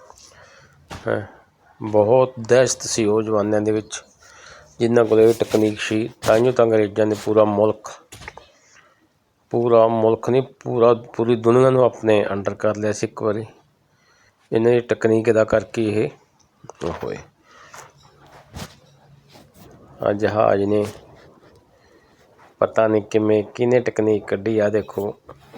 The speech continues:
ਆਹ ਚੀਜ਼ ਆ, ਆਹ ਵੀ ਉੜਦਾ ਸੀ ਜਹਾਜ਼ ਕਿਤੇ, ਕਿਸੇ ਟਾਈਮ ਸਮਾਨ ਦੇ ਵਿੱਚ।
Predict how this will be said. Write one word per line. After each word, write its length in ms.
ਆਹ 180
ਚੀਜ਼ 300
ਆ, 80
ਆਹ 260
ਵੀ 120
ਉੜਦਾ 440
ਸੀ 140
ਜਹਾਜ਼ 340
ਕਿਤੇ, 280
ਕਿਸੇ 320
ਟਾਈਮ 320
ਸਮਾਨ 460
ਦੇ 80
ਵਿੱਚ। 320